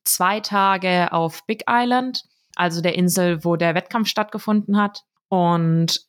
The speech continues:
haben dann einfach ein bisschen entspannt geschnorchelt, zusammen mit Laura und Flo.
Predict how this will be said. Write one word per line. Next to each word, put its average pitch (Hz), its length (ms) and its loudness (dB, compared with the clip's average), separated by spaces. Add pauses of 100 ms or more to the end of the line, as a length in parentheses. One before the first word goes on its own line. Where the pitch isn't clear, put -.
(120)
haben 175 300 0
dann 165 360 0
einfach 175 360 -4
ein 170 100 -2
bisschen 180 280 0
entspannt 180 500 -2
geschnorchelt, 190 1040 0 (480)
zusammen 175 800 2
mit 175 180 -2
Laura 175 380 0
und 165 120 -4
Flo. 240 560 0